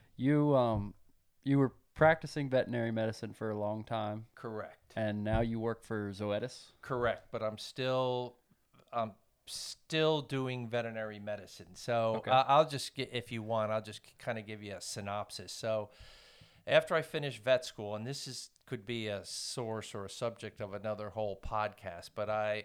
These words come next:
Speaker 2: I went to vet school at the University of Warsaw in Poland. It was more by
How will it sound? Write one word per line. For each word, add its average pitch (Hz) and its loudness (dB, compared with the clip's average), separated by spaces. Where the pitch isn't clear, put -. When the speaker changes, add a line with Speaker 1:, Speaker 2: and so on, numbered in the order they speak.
Speaker 2:
I 107 0
went 123 -4
to 147 -4
vet 123 2
school - -4
at 113 -4
the 113 -8
University 104 -8
of 92 -8
Warsaw 92 -6
in 85 -16
Poland. 98 -4
It 139 -2
was 135 0
more 135 2
by 117 0